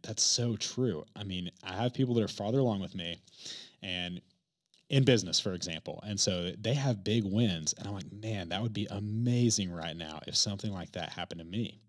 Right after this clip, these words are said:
right? But instead of being jealous of it, I can have that mindset that I'm so happy for you and I'm gonna celebrate that win with you because I know that I'm putting in the work too.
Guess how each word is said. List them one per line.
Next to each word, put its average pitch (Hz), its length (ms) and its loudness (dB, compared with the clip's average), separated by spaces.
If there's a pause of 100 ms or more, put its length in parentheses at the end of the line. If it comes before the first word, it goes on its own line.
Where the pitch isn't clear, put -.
(140)
right? 95 300 -8 (580)
But 117 220 0
instead 104 320 -2
of 113 100 0
being 87 240 -6
jealous 127 460 0
of 80 160 -6
it, 82 200 -8 (460)
I 107 60 -4
can 110 80 -4
have 110 160 -4
that 90 160 -4
mindset 90 480 -4
that - 180 -10
I'm - 220 -4
so 107 340 2
happy 107 640 -2
for - 220 -6
you 90 420 2 (580)
and 87 500 -2 (120)
I'm 110 80 0
gonna 113 160 2
celebrate 110 600 2
that 95 200 -2
win 98 160 0
with 131 180 -2
you 170 220 4 (140)
because 101 440 0
I 131 140 0
know 120 160 6
that 92 140 -2
I'm 101 180 -4
putting 104 240 -4
in 98 100 -2
the 92 80 -4
work 90 360 -10
too. 123 420 2